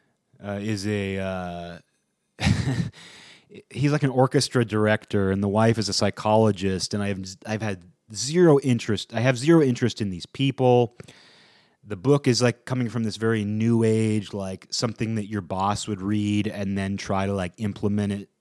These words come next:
poorly in a company. It's got that feel to it,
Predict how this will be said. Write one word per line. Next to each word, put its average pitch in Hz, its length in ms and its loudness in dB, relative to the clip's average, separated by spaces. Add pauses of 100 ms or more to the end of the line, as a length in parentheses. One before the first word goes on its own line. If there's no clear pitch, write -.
poorly 104 540 0
in 95 80 0
a 87 60 -6
company. 104 600 0 (280)
It's 127 140 -6
got 175 200 4
that 113 200 4
feel 127 300 2
to 135 240 4
it, 131 200 2